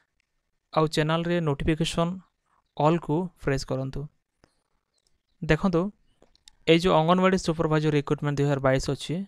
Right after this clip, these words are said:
ବର୍ତ୍ତମାନ ରିକ୍ରୁଟମେଣ୍ଟ, ଅ, ତାର ନୋଟିଫିକେସନ୍ ଆସିଯାଇଛି, ଆପଣ ଦେଖିପାରୁଥିବେ। ତ ୟାର ବିବରଣୀ ମୁଁ ଆପଣଙ୍କୁ ଦେଖେଇବି, ତାର ଯୋଉ ବେସିକ୍ ଡେଟା ଆଉ ସ୍ପେସିଫିକେସନ୍ କ'ଣ ସବୁ ଅଛି। ଦେଖନ୍ତୁ, ଏଠି ଯୋଉ ଅର୍ଗାନାଇଜେସନ୍ ନାମ ଆମେ ଦେଖିବା,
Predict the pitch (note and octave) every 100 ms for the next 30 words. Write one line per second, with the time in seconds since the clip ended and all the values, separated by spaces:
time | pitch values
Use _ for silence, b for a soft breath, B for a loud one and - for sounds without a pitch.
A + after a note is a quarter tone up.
0 | - C#3+ C#3 D3 D3 D#3+ - b b b
1 | - D3 D3 D3+ D#3+ D#3+ E3 E3+ C#3+ C#3
2 | C3+ C3+ - - F3 C#3+ C#3 C#3 C#3 D3+
3 | D3 D#3 C#3 - D#3 C3+ C3 D#3 D3+ C#3+
4 | C3+ D#3 C#3+ C3+ C#3+ D#3 G#3 B B B
5 | B - D3+ D3 C#3+ C#3+ D#3+ E3 D#3+ D3
6 | D#3 D#3 C#3+ C#3 E3 E3 F3 D#3 D3 D3+
7 | D3+ D#3+ D3+ C#3 C3+ E3+ D3+ C#3+ C#3+ D#3+
8 | D#3 - C#3 - D3+ C#3 D3+ - C#3+ C#3+
9 | C#3+ C3+ - E3+ A3+ - D3 F3 F#3 A3
10 | B B B B B D#3 F3 D#3+ D3+ D#3+
11 | F#3 G3 G3 G3+ G3 F#3+ _ _ _ _
12 | _ _ _ D#3+ D3+ D3+ E3 D#3+ C#3 -
13 | D3 D3